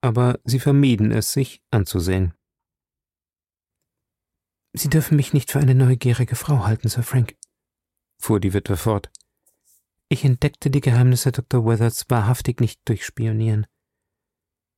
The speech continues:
Sowohl von dem Geheimfach als auch von den Briefen erfuhr ich erst, als eine der Frauen, die er zum Schreiben überredet hatte, zu mir kam.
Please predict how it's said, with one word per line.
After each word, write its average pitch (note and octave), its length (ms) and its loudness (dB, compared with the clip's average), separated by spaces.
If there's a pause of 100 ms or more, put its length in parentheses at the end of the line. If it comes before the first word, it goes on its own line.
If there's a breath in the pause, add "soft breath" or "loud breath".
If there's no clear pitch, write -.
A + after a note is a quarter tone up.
(100)
Sowohl C#3 380 2
von C#3+ 200 2
dem C3 140 4
Geheimfach B2 720 0
als - 300 -4
auch B2 160 -4
von A#2 160 -2
den A2+ 140 2
Briefen A#2+ 360 0
erfuhr A2+ 460 -4
ich - 320 -12
erst, A#2+ 400 0 (800)
als C3+ 300 0 (200)
eine D#3 320 4
der B2 160 0
Frauen, B2 400 2
die A#2+ 160 -2
er B2 100 -2
zum - 180 -6
Schreiben B2+ 440 -2
überredet B2+ 540 -4
hatte, B2 200 -2 (640 soft breath)
zu - 160 -4
mir C#3 280 2
kam. A#2+ 360 0